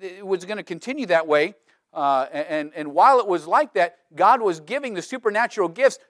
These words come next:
to fill in the blanks so that they could have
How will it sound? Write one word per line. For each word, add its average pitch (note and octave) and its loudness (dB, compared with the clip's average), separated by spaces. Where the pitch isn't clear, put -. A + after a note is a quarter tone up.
to G3 2
fill C#4 0
in C#4 2
the B3+ 4
blanks B3 2
so G#3 -4
that G#3+ 6
they F#3+ -2
could G3+ -8
have F#3 -2